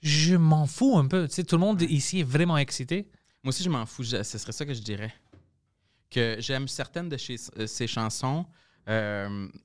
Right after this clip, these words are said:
Speaker 2: mais pas beaucoup. Je pourrais même pas te les nommer. Je pense que j'aime, euh, genre, euh, I Drove All Night, puis, euh,
Speaker 1: To get to you. Tum, tum,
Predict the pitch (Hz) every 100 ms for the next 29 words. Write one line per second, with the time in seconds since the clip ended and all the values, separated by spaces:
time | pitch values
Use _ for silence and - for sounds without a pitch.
0 | _ _ _ _ _ _ - - 110 110
1 | 156 139 - - 120 120 180 151 117 110
2 | 104 117 120 131 147 139 143 139 110 101
3 | 107 113 113 113 101 - 110 117 110 127
4 | 127 123 113 107 110 110 113 117 - -
5 | 107 101 101 95 87 - _ _ _ _
6 | _ _ _ _ - 285 247 269 143 -
7 | - - 240 226 247 247 240 240 233 -
8 | 131 127